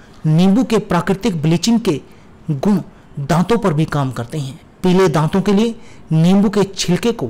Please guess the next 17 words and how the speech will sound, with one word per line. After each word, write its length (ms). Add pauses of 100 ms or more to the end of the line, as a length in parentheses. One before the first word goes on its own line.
(420)
दांतों 420
पर 220
रगड़ा 280
जा 140
सकता 280
है 200 (400)
या 180
नींबू 360
के 160
पानी 320
से 260 (280)
गरारे 500
भी 280
किए 200
जा 140
सकते 340
हैं। 120